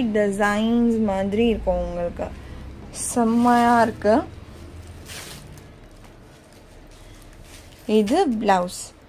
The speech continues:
And நான் சொன்ன மாதிரி இது மாதிரி பல்லு டிசைன் எல்லா சாரிலையுமே உங்களுக்கு டிஃபரன்ஷியேட் பண்ணி கண்டிப்பா இருக்கும். Only seven ninety. And sorry, நான் இது ஈவினிங் கலெக்ஷனா கொடுக்கணும்னு நினைச்சேன். ஏன்னா எப்பவுமே ஆஃப்டர்நூன்ல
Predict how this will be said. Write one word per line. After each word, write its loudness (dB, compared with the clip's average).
And 0
நான் 0
சொன்ன 2
மாதிரி 4
இது 4
மாதிரி 2
பல்லு 4
டிசைன் 2
எல்லா 0
சாரிலையுமே -2
உங்களுக்கு 0
டிஃபரன்ஷியேட் 0
பண்ணி 0
கண்டிப்பா 0
இருக்கும். -6
Only 4
seven 4
ninety. -2
And -4
sorry, 6
நான் 0
இது -4
ஈவினிங் 0
கலெக்ஷனா 2
கொடுக்கணும்னு 0
நினைச்சேன். 0
ஏன்னா 0
எப்பவுமே 4
ஆஃப்டர்நூன்ல 2